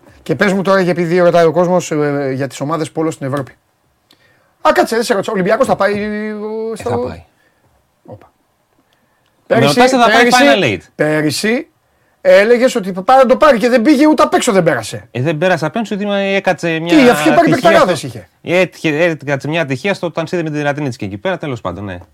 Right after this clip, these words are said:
Speaker 2: Ε, πάμε παρακάτω, ναι.
Speaker 1: Στο ταξί-, εντάξει,
Speaker 2: Ναι,
Speaker 1: όχι πίσω, μαζί
Speaker 2: ναι.
Speaker 1: σου είμαι εγώ.
Speaker 2: Λίγο
Speaker 1: Α.
Speaker 2: κορονοϊός, λίγο απ' όλα,
Speaker 1: Εντάξει,
Speaker 2: ναι,
Speaker 1: εντάξει,
Speaker 2: δεν
Speaker 1: εντάξει.
Speaker 2: είναι, είναι πολλά,
Speaker 1: Τώρα θα
Speaker 2: ναι.
Speaker 1: πάει όμως, ε.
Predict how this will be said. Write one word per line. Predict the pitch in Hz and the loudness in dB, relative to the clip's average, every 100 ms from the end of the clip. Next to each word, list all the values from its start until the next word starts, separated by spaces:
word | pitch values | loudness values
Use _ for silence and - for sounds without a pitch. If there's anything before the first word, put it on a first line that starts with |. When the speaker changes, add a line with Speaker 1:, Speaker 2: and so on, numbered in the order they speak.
| _ | _
Speaker 2:
Ε, | - - | -20 -6
πάμε | 170 117 | -4 -2
παρακάτω, | 98 87 82 101 | -4 -6 -12 -12
ναι. | 107 - | -14 -16
Speaker 1:
Στο | _ | _
ταξί-, | - 156 - - - 320 | -12 -12 -14 -20 -18 -12
εντάξει, | 233 127 - | -12 -12 -12
Speaker 2:
Ναι, | 131 | -10
Speaker 1:
όχι | 87 | -10
πίσω, | 127 - | -12 -14
μαζί | 127 143 | -10 -8
Speaker 2:
ναι. | 160 | -8
Speaker 1:
σου | 113 | -10
είμαι | 101 | -18
εγώ. | 98 - | -20 -4
Speaker 2:
Λίγο | 165 165 | 0 2
Speaker 1:
Α. | |
Speaker 2:
κορονοϊός, | - 139 127 160 208 | 2 2 2 0 0
λίγο | 180 151 | 0 0
απ' | 165 | 2
όλα, | 262 | 2
Speaker 1:
Εντάξει, | 226 196 | 4 4
Speaker 2:
ναι, | 156 | 4
Speaker 1:
εντάξει, | 185 | 4
Speaker 2:
δεν | 139 | 4
Speaker 1:
εντάξει. | 123 170 | 0 0
Speaker 2:
είναι, | 170 | -2
είναι | 123 | -2
πολλά, | 127 | 2
Speaker 1:
Τώρα | 220 247 | 4 6
θα | 240 | 6
Speaker 2:
ναι. | |
Speaker 1:
πάει | 240 156 | 4 4
όμως, | 127 127 | 0 2
ε. | 226 302 | 2 2